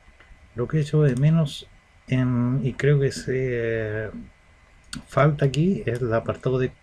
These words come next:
recuento. ¿Cuántos elementos tenemos? Eh, no,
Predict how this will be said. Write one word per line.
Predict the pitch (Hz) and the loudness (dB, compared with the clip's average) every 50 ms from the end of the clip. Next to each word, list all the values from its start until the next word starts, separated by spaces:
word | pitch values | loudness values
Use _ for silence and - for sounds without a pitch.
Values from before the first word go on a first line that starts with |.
| - - - | -20 -18 -12
recuento. | 135 117 113 110 104 - _ - 131 135 135 120 107 98 98 - - - - - - - - - - - - _ - | -8 -6 -6 -6 -8 -10 _ -4 0 0 2 0 0 -4 -8 -12 -14 -18 -20 -20 -20 -20 -20 -20 -20 -20 -20 _ -2
¿Cuántos | 131 139 151 147 143 135 | 2 2 2 4 2 2
elementos | 123 127 131 143 143 147 139 143 | 2 2 4 2 4 2 0 -2
tenemos? | - 123 131 131 120 104 95 - - - _ _ - - - - - _ - - - _ - - - _ - - - - - - - | -2 -2 -2 -2 -2 -4 -6 -10 -16 -20 _ _ -20 -20 -20 -20 -20 _ -20 -20 -20 _ -20 -20 -20 _ -20 -20 -20 -20 -20 -18 -12
Eh, | - 110 117 120 - - | -8 -6 -6 -6 -6 -4
no, | 117 117 123 127 131 139 | -2 0 2 2 0 -2